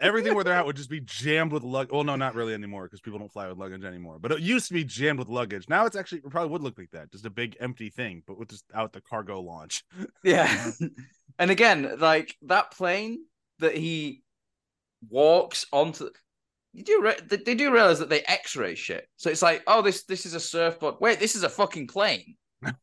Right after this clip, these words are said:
Speaker 2: Like, and he's
Speaker 1: <laughs>
Speaker 2: carrying that. He carries that plane as well. Like,
Speaker 1: It's John Cena. I legitimately believe he could carry a plane.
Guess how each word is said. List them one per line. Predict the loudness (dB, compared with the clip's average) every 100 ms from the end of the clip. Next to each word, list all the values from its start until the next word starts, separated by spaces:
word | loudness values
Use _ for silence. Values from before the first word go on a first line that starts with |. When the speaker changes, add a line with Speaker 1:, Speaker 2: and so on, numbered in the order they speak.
| 2
Speaker 2:
Like, | 4
and | 6
he's | 6
Speaker 1:
<laughs> |
Speaker 2:
carrying | 6 6 6 8 6 6
that. | 2 0 -10 -6
He | -4
carries | -4 0 4 4 2 0
that | 0 0 -4
plane | -6 -4 -4 -6 -14 -20 _ -4
as | 0
well. | 4 6 6 2 -2
Like, | 0 2
Speaker 1:
It's | 0 -4
John | 2 4 4
Cena. | 0 -2 -2 -4 -6 -14 _ 2
I | 4
legitimately | 4 0 0 0 0 -4
believe | -4 -4 -4
he | -6
could | -8 -10
carry | -2 2 2 0
a |
plane. | -2 -6 -8 -8 -14